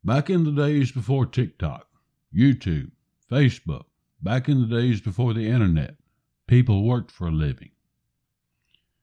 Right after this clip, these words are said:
You couldn't make a living with a patrons-only website prancing around in your lingerie or creating content for a YouTube channel.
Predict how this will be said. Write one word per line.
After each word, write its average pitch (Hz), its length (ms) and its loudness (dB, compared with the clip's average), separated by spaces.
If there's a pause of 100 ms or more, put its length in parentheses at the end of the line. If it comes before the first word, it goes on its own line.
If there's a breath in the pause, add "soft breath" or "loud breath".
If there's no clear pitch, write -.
(280)
You 127 120 4
couldn't 147 320 2
make 156 200 2
a 120 60 2
living 104 440 2
with 82 160 2
a 80 80 0
patrons-only 101 1040 2
website 85 680 -4
prancing 120 400 0
around 98 340 0
in 90 100 2
your 95 140 0
lingerie 82 640 0
or 90 120 -2
creating 110 480 -2
content 98 540 0
for 90 120 -4
a 90 40 2
YouTube 98 440 0
channel. - 420 -8